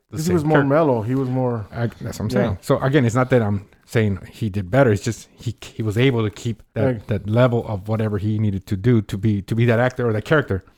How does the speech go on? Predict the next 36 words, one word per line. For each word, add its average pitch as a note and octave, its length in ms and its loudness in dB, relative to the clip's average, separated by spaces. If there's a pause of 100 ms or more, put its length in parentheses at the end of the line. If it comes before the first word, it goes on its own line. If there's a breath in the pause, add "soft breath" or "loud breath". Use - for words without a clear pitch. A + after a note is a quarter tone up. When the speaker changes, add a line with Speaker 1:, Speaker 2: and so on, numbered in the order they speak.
Speaker 2:
Yeah. G#2 220 -10 (160)
Speaker 1:
And C3 100 0
Jim C3+ 180 4
Carrey D3+ 500 4
seems B2 280 -4
like G#2+ 140 -4
he A2 100 -10
mellowed F#2+ 300 -2
out. - 300 -4 (140)
Speaker 2:
Yeah, A2+ 220 -8
he's, G#2 200 -8
he A2+ 100 -8
did, A2+ 280 -16
and A2+ 260 -20 (100)
Speaker 1:
You D3+ 80 -4
c-, D3 420 -6
I D3+ 60 4
mean, D#3+ 240 4
is D#3 140 4
it D3+ 100 6
just F3 160 2
me? F3+ 200 6
He C#3+ 100 6
just F3 160 -4
looked F3 160 0
tired. C#3+ 460 -2
Speaker 2:
Yeah, A#2+ 160 -8
and B2+ 220 -6
that's C#3 120 0
the C#3 60 -2
difference C3 240 -4
between A#2+ 280 -6
Lloyd B2 420 -2
then B2 240 -2
and A2+ 180 -10
Lloyd A2+ 360 -8